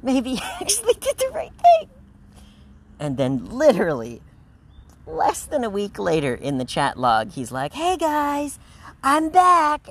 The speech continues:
And this is, like, a group where they were all in. And he's like, "Hey guys, I'm back." And they're like, "Oh, we knew you would come back. We knew you'd come back." And it's like, <gasps> "No!" <laughs>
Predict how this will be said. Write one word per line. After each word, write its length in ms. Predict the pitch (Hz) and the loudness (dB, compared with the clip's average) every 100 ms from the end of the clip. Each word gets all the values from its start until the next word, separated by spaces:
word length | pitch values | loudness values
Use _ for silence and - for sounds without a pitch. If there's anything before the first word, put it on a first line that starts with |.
| - | -14
And 140 | 147 | -12
this 160 | 147 - | -10 -8
is, 60 | |
like, 180 | 131 123 | -6 -6
a 60 | 120 | -8
group 460 | 117 147 120 - | -6 -4 -4 -6
where 120 | 123 117 | -6 -6
they 140 | 113 | -4
were 160 | 110 113 | -2 0
all 200 | 113 107 | 0 -4
in. 220 | 117 - | -10 -10
And 140 | - 120 | -10 -10
he's 120 | - | -10
like, 160 | 196 294 | -12 -4
"Hey 200 | 440 453 | -2 0
guys, 320 | 311 330 311 | 0 -2 -2
I'm 140 | 302 | -2
back." 420 | 277 330 302 285 214 | 2 2 4 0 -6
And 100 | 175 | -8
they're 100 | 165 | -6
like, 200 | 175 269 | -4 -2
"Oh, 220 | 320 311 | 0 0
we 160 | 339 - | -4 -12
knew 120 | 320 | -12
you 180 | 285 269 | -8 -6
would 160 | 247 | -6
come 220 | - 185 - | -8 -12 -10
back. 420 | - - - - | -8 -8 -10 -10
We 180 | 254 247 | -8 -6
knew 120 | 208 | -8
you'd 240 | 196 175 | -8 -10
come 180 | 165 156 | -10 -10
back." 220 | 156 156 | -12 -14
And 100 | - | -14
it's 140 | 185 - | -16 -12
like, 180 | - - - | -14 -12 -8
<gasps> 320 | 427 508 440 | -4 -4 -4
"No!" 680 | 494 554 587 587 640 659 - 831 - 831 855 _ _ _ - | -2 4 8 8 8 6 2 -2 -14 -16 -20 _ _ _ -16
<laughs> 840 | - - - - - - - - | -16 -16 -20 -20 -18 -20 -18 -18